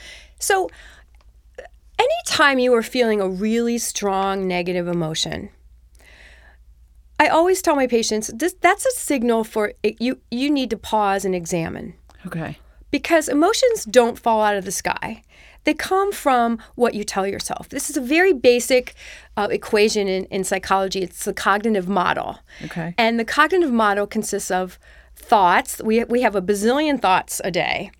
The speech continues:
Speaker 2: Yes.
Speaker 1: And those thoughts influence emotions. And those emotions influence our behaviors.
Speaker 2: Okay, say that again.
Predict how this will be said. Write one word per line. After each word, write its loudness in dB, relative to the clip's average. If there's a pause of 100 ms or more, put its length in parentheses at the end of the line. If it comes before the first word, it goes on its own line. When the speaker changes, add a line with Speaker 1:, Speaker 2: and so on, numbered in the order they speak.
Speaker 2:
Yes. -8
Speaker 1:
And 0
those 2
thoughts -2
influence -2
emotions. -4 (500)
And 2
those 4
emotions -2
influence -4
our -2
behaviors. -6
Speaker 2:
Okay, 2
say 0
that 2
again. 2